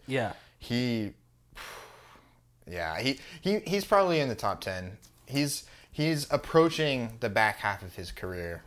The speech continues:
Speaker 2: but
Speaker 1: Yes.
Speaker 2: guys like him and Steph and Klay, as long as they can stay healthy, they'll have long careers because shooters, you don't really lose that. Like, look at, like, Vince Carter prolonged his career so much because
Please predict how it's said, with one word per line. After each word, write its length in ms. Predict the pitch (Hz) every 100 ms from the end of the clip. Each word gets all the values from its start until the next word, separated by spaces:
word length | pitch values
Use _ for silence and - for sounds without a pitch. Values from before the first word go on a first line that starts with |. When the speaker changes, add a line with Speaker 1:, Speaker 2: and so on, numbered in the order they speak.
| -
Speaker 2:
but 180 | - 104
Speaker 1:
Yes. 400 | 117 101 - - -
Speaker 2:
guys 240 | 139 147
like 160 | 143 131
him 520 | 127 123 120 120 120
and 360 | - 101 98 92
Steph 580 | - - 107 104 95 -
and 200 | - 95
Klay, 520 | - 104 98 92 92 -
as 140 | 98
long 220 | 101 110
as 100 | 110
they 80 | 104
can 120 | 101
stay 180 | 98 -
healthy, 560 | 92 - 90 117 117 117
they'll 120 | 120
have 140 | 127
long 180 | 120 117
careers 440 | 113 107 120 107 95
because 240 | 98 98
shooters, 640 | - 107 104 98 95 - - - - _ -
you 80 |
don't 240 | 107 113 92
really 320 | 101 107 98
lose 280 | 87 104 104
that. 180 | 85 73
Like, 160 | 87 95
look 160 | 104
at, 200 | 107 95 - - -
like, 120 | 107
Vince 200 | 95 123
Carter 360 | - 110 110 95
prolonged 440 | - 98 95 98
his 120 | 92 -
career 320 | - 92 87
so 420 | - - 95 95
much 340 | 90 82 - -
because 580 | 92 92 87 82 -